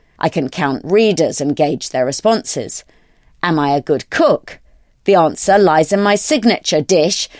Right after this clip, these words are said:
a soggy pasta with sausages. But am I a good mother? To this important question, the answer eludes me. So I've done what I always do when in doubt.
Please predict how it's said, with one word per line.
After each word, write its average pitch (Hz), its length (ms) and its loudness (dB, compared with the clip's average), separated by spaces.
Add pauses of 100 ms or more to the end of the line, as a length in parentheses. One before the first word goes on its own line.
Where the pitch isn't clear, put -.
(140)
a - 80 0
soggy 190 440 2
pasta 151 440 -4
with 131 180 -6
sausages. 165 720 -4 (680)
But 269 220 0 (340)
am 294 180 4
I 302 140 4
a 277 140 4
good 247 260 0
mother? 226 520 2 (840)
To 269 100 0
this 330 240 2
important 254 640 0
question, 147 480 -4
the 185 100 4
answer 143 380 -2
eludes 208 460 0
me. 135 320 -8 (760)
So 320 220 2
I've 392 220 2
done 254 180 4
what 202 160 2
I 190 140 4
always 156 420 4
do 135 220 -2
when 127 180 -4
in 123 200 -6
doubt. - 500 -6